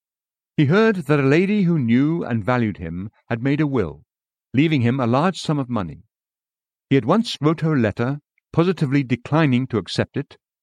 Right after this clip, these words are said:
of which the following extract is a part. I understand your most kind and generous intention toward me in your will. The legacy would be exceedingly acceptable,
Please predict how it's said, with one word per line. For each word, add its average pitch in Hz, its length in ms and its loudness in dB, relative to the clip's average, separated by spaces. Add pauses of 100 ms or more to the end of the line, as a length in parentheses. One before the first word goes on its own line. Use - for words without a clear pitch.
(160)
of 104 100 -6
which 139 260 -2
the 123 80 -2
following 120 440 0
extract 127 440 -4 (140)
is 120 140 -2
a - 20 0
part. 87 300 -8 (1000)
I 131 180 2
understand 175 800 0
your 123 200 4
most 135 280 0
kind 156 400 -2
and 131 200 -2
generous 143 400 -2
intention 123 600 -6
toward 120 320 0
me 123 280 -2 (180)
in 120 140 -2
your 110 200 0
will. 95 320 -8 (720)
The 123 60 -2
legacy 175 460 2
would 170 240 -2
be 98 240 -2
exceedingly 139 680 0
acceptable, - 640 -6